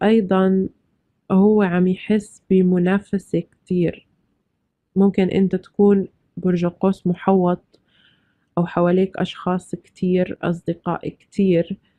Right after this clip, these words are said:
وهالشخص عم يحس إنه في منافسة بينه وبين الأشخاص الأخرى، مشان هيك هو، آه، سحب حاله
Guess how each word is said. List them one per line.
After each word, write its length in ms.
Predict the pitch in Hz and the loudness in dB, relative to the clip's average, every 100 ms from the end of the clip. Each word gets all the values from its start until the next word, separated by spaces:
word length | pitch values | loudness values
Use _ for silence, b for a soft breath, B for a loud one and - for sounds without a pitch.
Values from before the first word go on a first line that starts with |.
| _ _ _ | _ _ _
وهالشخص 560 | 175 185 190 202 196 190 | -2 -2 -2 -4 -6 -4
عم 160 | 185 | -2
يحس 360 | 185 - 202 - | -2 -2 -4 -4
إنه 640 | 185 185 185 185 185 - - _ _ _ _ _ _ _ _ _ | -4 -2 0 0 -2 -4 -12 _ _ _ _ _ _ _ _ _
في 760 | _ _ 208 202 202 202 196 - _ _ _ | _ _ 0 2 2 0 -2 -6 _ _ _
منافسة 760 | 190 190 190 208 202 180 - 170 | 0 2 2 2 0 -4 -2 0
بينه 560 | 170 180 170 160 208 - _ _ _ | 2 2 0 -2 -4 -8 _ _ _
وبين 160 | 175 175 | -2 0
الأشخاص 540 | 160 175 - 180 185 - | 0 -6 -8 -8 -8 -8
الأخرى، 580 | - 185 - 160 160 180 b b b _ | -8 -10 -8 -6 -4 -6 b b b _
مشان 240 | 185 196 208 | -4 0 2
هيك 240 | 220 220 208 | 0 2 4
هو، 320 | 196 185 185 _ _ _ _ 180 | 4 4 0 _ _ _ _ -4
آه، 320 | 175 170 180 | -2 -2 -4
سحب 480 | - 180 - 180 165 | -8 -8 -4 -4 -4
حاله 540 | - 175 165 156 | -2 0 0 -2